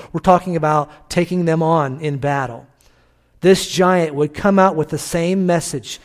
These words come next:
in the evening and in the morning. He would say, "Send me a man to fight." And this would be common. Instead of having thousands and thousands killed, get your two best warriors out there to fight. And he belittled God.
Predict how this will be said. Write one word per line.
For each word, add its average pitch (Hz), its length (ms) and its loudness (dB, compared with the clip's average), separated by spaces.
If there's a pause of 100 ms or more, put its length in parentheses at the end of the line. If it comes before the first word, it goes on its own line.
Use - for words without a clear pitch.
(100)
in 151 80 -6
the 147 80 -2
evening 208 540 0 (180)
and 175 160 0
in 190 100 4
the 196 80 4
morning. 170 360 4
He 160 100 0
would 180 160 -2
say, 156 160 -2
"Send 208 540 0
me 208 180 2
a 175 80 2
man 170 440 0
to 185 220 -2
fight." 151 600 -4 (260)
And 233 100 0
this 302 180 2
would 180 120 2
be 135 80 -6
common. 127 680 -8 (1500)
Instead 180 240 2
of 139 120 0
having 139 340 -2
thousands 151 580 -2
and 135 160 -6
thousands 147 460 -2
killed, 151 340 -2
get 190 140 -8
your 151 120 -6
two 220 380 -4
best 180 400 0
warriors 165 480 0
out 151 320 -2
there 127 380 -4 (300)
to 175 120 2
fight. 147 560 -4 (1500)
And 147 140 -6
he 147 80 -2
belittled 160 880 0
God. 131 480 -6